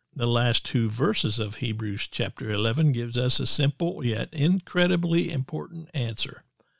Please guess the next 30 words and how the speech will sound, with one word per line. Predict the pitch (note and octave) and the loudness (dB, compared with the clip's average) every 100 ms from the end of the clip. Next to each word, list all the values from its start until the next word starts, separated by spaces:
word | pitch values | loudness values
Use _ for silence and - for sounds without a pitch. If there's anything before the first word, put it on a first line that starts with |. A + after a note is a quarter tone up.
| _ _ _ _ _ _ _ _ - | _ _ _ _ _ _ _ _ -2
All | C3 D#3 F3+ | 4 6 8
these, | D#3 C3 C#3 C3 | 8 8 8 6
having | A#2+ B2 A#2+ | 6 2 2
gained | B2+ C#3 C#3+ | 4 4 4
approval | C3 - C#3+ A2+ A2 | 2 4 4 2 -4
through | - A#2+ B2+ | -6 -8 -2
their | A#2+ A2+ | 0 0
faith, | - C3+ A2+ G#2+ | 2 2 2 0
did | - A2 | -2 0
not | A#2 A#2 | 0 0
receive | A#2 A#2 - E3 D3+ G#2 - | 0 4 6 6 2 0 -4
what | G2+ | -2
was | A2 G2+ | -2 -2
promised, | - A2+ A2 G#2 - - _ _ _ - | 0 0 0 0 -2 -4 _ _ _ -4
because | A#2+ - B2 A2+ | -4 0 0 0
God | G2+ A2+ C3+ C3 | 2 4 4 4
had | A2+ G2 | 2 0
provided | - G2 G#2+ A#2 A#2+ G2+ G2+ | -4 -4 0 0 0 2 6
something | - B2 D3 - G2 G#2 | 6 6 2 0 -6 -2
better | A2+ E3+ D#3 | 0 0 -2
for | - A2 - | -4 -4 -2
us, | D3 G2+ - - _ _ _ _ _ - | -2 2 2 2 _ _ _ _ _ -2
so | - D3 | 6 8
that | C#3+ C3 | 8 6
apart | A#2 D3 C#3+ - | 4 4 4 4
from | C3+ A#2+ | 0 2
us | A#2+ D3+ C3 A2+ - - | 2 2 4 6 4 4
they | A#2 | 2
would | A#2+ A2+ G#2+ | 2 0 2
not | B2 C3 | 2 2